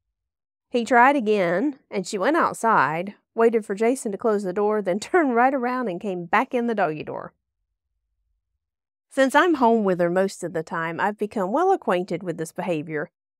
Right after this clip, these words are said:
and know the only way to get her to do her business is to go outside in the weather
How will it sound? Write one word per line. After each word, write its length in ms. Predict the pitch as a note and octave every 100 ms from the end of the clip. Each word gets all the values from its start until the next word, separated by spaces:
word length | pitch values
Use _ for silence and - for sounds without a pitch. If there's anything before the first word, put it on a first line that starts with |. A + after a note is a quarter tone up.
| _
and 160 | A3 A#3
know 180 | A#3 A3
the 200 | G3+ -
only 280 | F4 G#4
way 160 | F4+ D#4+
to 60 | C#4
get 240 | B3 B3
her 120 | A3+ A3+
to 80 |
do 220 | G3+ G3+ A3+
her 120 | G3+
business 640 | F#3+ G3+ G#3 A#3 C4 - _
is 160 | A3 -
to 100 | G#3
go 140 | F#3+
outside 480 | F3 F3 - F#3+ F3
in 100 | F#3
the 80 | F3+
weather 440 | F3 E3+ E3+ E3+